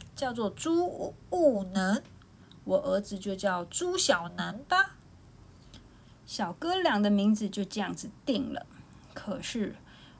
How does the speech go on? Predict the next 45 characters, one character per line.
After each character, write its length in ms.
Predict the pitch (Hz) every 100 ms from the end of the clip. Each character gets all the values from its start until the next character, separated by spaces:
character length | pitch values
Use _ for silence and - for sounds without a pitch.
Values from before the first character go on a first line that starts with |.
| -
悟 240 | 359 311
空 320 | - - 349
呢， 200 | 370 359
发 280 | 349 - 294
现 200 | 285 302
了 80 | 220
小 380 | 202 - 185 -
圣 400 | - 330 247 -
只 200 | - -
会 280 | - 202 - - - - - -
啊 300 | 302 330 330 -
啊 300 | 294 311 311
的 120 | 277 185
乱 280 | 208 196
喊， 260 | 185 - - - -
根 280 | 349 370
本 200 | 359 202 -
不 160 | -
会 100 | 175
叫 180 | 175 - -
爸 200 | 208 - -
爸， 220 | - - - - - - - -
这 160 | 226
可 160 | 208 185
是 120 | - 208
急 340 | - 196 269
死 240 | - 190
人 220 | 185 175 226
的 100 | 226
事 260 | - 277
情 320 | 185 - 180
啊！ 220 | 220 - - - - - - - - -
为 160 | 330
了 140 | 202 190
这 120 | 214
件 280 | 190 190 175
事， 280 | - 190 - - - - - 294
悟 120 | 233
空 340 | - 233 240
特 460 | - 339 339 320 254
地 220 | 233 220
赶 260 | 196 165 180
到 160 | 214
南 420 | 185 185 160 196
海 380 | 285 - 180 -